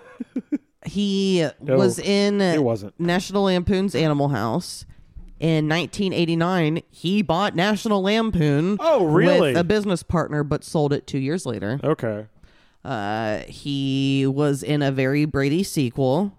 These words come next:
Speaker 1: He played, like, uh, m-, the mom's thought to be dead first husband
Speaker 2: Okay.
Speaker 1: and, like, comes
Speaker 2: <laughs>
Speaker 1: back.
Speaker 2: Okay, yeah, yeah.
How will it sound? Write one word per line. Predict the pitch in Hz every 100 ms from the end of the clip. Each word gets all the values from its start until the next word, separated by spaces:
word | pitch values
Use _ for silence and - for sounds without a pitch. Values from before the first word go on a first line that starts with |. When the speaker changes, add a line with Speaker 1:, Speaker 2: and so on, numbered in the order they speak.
| -
Speaker 1:
He | 165
played, | 147 175 156 156 147 139
like, | 135 131 - _ _ _ -
uh, | 131 120 110 120 _ _ -
m-, | 139 143 143 143 _ - - _
the | - 143 147 160
mom's | 151 151 147 151 151 151 139 - - _ _ _ _ _ _ _ _ -
thought | - 160 139 -
to | - 156
be | 139 143 143 135
dead | 127 123 143
first | - 156 - -
husband | 135 123 - 233 262 277 160
Speaker 2:
Okay. | 165 160
Speaker 1:
and, | 165
like, | 151 165
comes | 160 160 180 170
Speaker 2:
<laughs> |
Speaker 1:
back. | 127 117 147 269
Speaker 2:
Okay, | 202 - 160 170 202 269
yeah, | 131 196
yeah. | 139 143